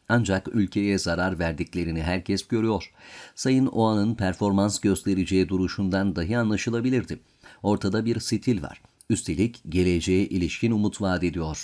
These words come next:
Önemli midir? Elbette. Kendisi de seçmenden oy talep ederken herkes "Sayın Oğan siz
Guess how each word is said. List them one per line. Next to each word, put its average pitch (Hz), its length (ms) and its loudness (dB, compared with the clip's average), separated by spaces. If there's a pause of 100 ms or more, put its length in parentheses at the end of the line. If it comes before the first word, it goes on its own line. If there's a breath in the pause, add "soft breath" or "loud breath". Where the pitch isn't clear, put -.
Önemli 95 380 2
midir? 101 360 0 (220)
Elbette. 117 460 -4 (360 loud breath)
Kendisi 127 460 2
de 98 160 2
seçmenden 101 640 0
oy 101 260 0
talep 92 300 -2
ederken 85 540 -2 (100)
herkes 107 380 0
"Sayın 101 260 0
Oğan 90 360 -2
siz 123 360 -4